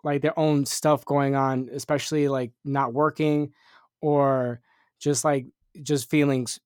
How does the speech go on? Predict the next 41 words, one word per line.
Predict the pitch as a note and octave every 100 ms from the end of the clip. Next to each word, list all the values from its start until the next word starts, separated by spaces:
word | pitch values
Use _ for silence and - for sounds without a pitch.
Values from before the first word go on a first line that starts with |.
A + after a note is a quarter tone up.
| _
like, | D3 B2 - _ _ _
stress | - - - D3+ - -
all | D3 D3
the | D3
time. | C3+ C3+ C#3 D#3 G3 _ _ _ _
But, | A#2+ C#3 C#3 C3+ B2 A2 _ _ _ _
like, | D#3+ D3+ C#3+
this | F3+ F#3
is | A#3+
your | G3+
time | F3 E3+ D#3
to | D#3
experiment | C3 - C#3+ C#3+ C#3+ C#3 D3
and | C3+
just | C#3 C3 -
to |
try | B2+ - C3+
to |
build | A#2+ D3 C#3+ C3+ B2
something | - C3 A#2 A#2 A2 - _ - _ -
that | C#3 C#3
is | C#3 B2
gonna, | D#3 D3 C3 -
because, | F3 A3 G3
like, | E3+ - - -
all |
right, | E3+ A#2+ -
so | - F#3+
let, | A3 -
let's | F#3 F#3+
just | A#3
talk | - G#3
about | F3 D#3+
the | D3
stage | - D#3+ -
for | C3+
two | -
seconds. | C3 C3+ B2+ A2+ -
I | E3 F3+
know | F#3+ G#3+
that | G3 E3+ -